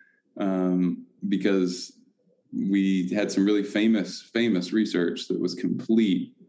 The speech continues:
garbage, uh, complete crap. So, and yeah, you say, "Well, why is that?" Well, follow the money. Uh, who paid for the studies?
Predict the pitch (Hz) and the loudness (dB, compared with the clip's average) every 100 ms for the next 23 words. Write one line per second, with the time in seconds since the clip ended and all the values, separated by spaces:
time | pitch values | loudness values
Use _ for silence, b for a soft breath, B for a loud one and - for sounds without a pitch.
0 | _ _ _ - 98 110 - - - - | _ _ _ -4 0 0 0 -4 -8 -16
1 | _ b b b b b - 98 90 87 | _ b b b b b -2 0 2 0
2 | 87 92 92 101 90 - 98 92 - - | 0 0 2 0 0 -2 -2 -2 -4 -4
3 | 98 92 90 90 - _ _ - _ _ | 0 2 2 0 -6 _ _ -20 _ _
4 | - 113 110 110 107 - 95 92 104 95 | -2 2 4 2 0 -4 -4 -2 0 0
5 | 90 - 131 127 113 107 87 85 87 - | 0 -2 -4 0 2 2 0 -4 -6 -10
6 | _ _ b b b b b - 117 95 | _ _ b b b b b -2 0 0
7 | 92 120 117 _ - _ - 107 104 98 | -2 -4 -8 _ -20 _ -8 -4 0 0
8 | 95 101 92 90 90 - - 101 92 92 | 0 0 0 0 -4 -16 -8 -4 -2 -2
9 | 90 131 - 107 90 - - - 95 - | 2 0 2 0 0 -4 -6 -4 -4 -2
10 | 50 - - | -2 -4 -16